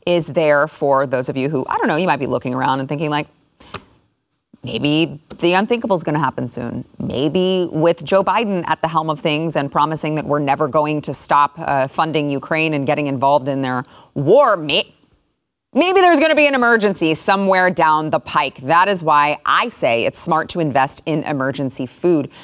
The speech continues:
You can do that with My Patriot Supply. They've got a twenty-five-year shelf life for all of their kits.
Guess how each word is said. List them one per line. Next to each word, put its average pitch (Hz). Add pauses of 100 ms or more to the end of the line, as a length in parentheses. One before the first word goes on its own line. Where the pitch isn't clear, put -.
(120)
You 156
can 156
do 170
that 180
with 147
My 165
Patriot 139
Supply. 127 (240)
They've 160
got 147
a 147
twenty-five-year 175
shelf 147
life 139
for -
all 139
of 143
their 147
kits. -